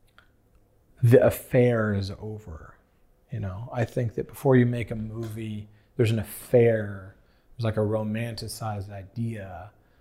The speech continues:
of the work and of, um, um,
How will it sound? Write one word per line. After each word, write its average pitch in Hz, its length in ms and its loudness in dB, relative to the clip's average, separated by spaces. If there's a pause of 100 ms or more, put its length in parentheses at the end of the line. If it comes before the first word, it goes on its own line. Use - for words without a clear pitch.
(180)
of 104 460 0
the 107 80 -10
work 127 400 -2 (200)
and 107 260 -4
of, 113 600 -8 (420)
um, 107 760 -10 (920)
um, 110 800 -10